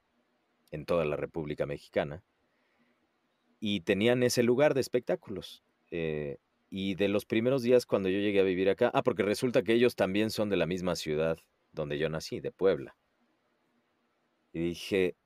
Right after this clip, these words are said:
cuando vi ese lugar tan hermoso, grande, y que tenía su nombre, dije, "Algún día voy a tener un show aquí, y ahí va a estar mi cara en uno de los anuncios". Bueno,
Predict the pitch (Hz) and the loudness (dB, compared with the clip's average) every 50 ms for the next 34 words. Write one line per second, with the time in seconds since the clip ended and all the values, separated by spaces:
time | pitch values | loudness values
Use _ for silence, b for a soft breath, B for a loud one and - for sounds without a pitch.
0 | _ _ - 104 98 104 101 107 107 101 127 160 185 208 233 - _ _ _ _ | _ _ 0 0 0 2 2 2 2 2 2 2 2 0 -2 -4 _ _ _ _
1 | _ _ _ _ _ - 110 123 - - 117 104 98 85 92 101 101 98 - - | _ _ _ _ _ -4 -4 -2 -2 -2 0 0 2 4 4 4 4 2 2 0
2 | 95 87 85 80 78 78 73 - - - 82 80 80 78 80 87 92 95 92 - | -2 0 -2 -4 -6 -8 -10 -10 -6 -4 -2 -2 -2 -2 0 0 0 0 -2 -4
3 | - - 90 85 76 78 76 78 85 87 92 92 87 85 85 87 80 78 71 - | -4 -4 -4 -4 -4 -2 -2 0 0 0 0 -2 -2 0 0 0 0 0 -4 -8
4 | _ _ _ _ _ _ _ _ _ _ _ - - - 87 80 - 82 82 87 | _ _ _ _ _ _ _ _ _ _ _ -10 -4 -2 -2 0 0 0 0 2
5 | 92 92 - - 90 92 98 92 82 78 78 80 82 87 _ _ _ _ _ _ | 0 0 0 -2 -2 0 0 0 0 -2 -2 -2 -4 -6 _ _ _ _ _ _
6 | _ _ _ _ _ _ _ _ _ _ - - 120 - 92 82 - _ _ _ | _ _ _ _ _ _ _ _ _ _ -14 -12 -8 -4 -4 -4 -4 _ _ _
7 | _ _ _ _ - _ _ _ _ _ _ _ _ _ _ - 85 87 95 98 | _ _ _ _ -20 _ _ _ _ _ _ _ _ _ _ -4 -4 -4 -2 -2
8 | 113 113 113 107 104 104 104 98 95 95 92 85 - 87 80 82 82 82 80 78 | -2 -2 0 0 2 2 4 4 4 4 4 2 0 -4 -4 -2 -2 -4 -4 -6
9 | 76 - - 82 73 73 71 65 65 - - - - - _ _ _ _ _ _ | -8 -6 -4 -4 -2 -2 -4 -6 -8 -12 -18 -20 -20 -20 _ _ _ _ _ _
10 | _ _ _ _ _ - 76 73 76 76 82 82 82 85 80 - - 85 80 78 | _ _ _ _ _ -8 -8 -6 -6 -6 -8 -8 -8 -8 -10 -8 -8 -8 -6 -6
11 | 78 78 71 - 80 78 78 76 73 73 76 73 73 71 69 67 65 64 - - | -8 -10 -8 -6 -4 -2 -2 -2 -4 -4 -6 -8 -8 -8 -8 -8 -10 -12 -12 -14
12 | 55 58 57 - - - - - - _ _ _ _ - - 165 185 | -18 -18 -18 -20 -20 -20 -20 -20 -20 _ _ _ _ -12 -12 -12 -12